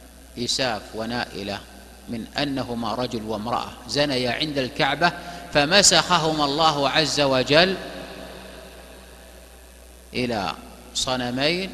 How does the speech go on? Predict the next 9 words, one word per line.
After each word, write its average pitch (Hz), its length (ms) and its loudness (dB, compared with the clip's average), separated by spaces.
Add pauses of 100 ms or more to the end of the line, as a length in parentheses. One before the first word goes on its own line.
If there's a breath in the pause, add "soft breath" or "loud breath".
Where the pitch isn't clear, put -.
(640)
ثم 156 260 0
إذا 139 300 -2
بقريش 123 880 -2
عبدت 127 500 -4 (140)
هذين 120 360 -6
الصنمين 107 640 -10 (280)
في 117 40 -16
الجاهلية، 98 600 -10 (140)
فهذا - 440 -8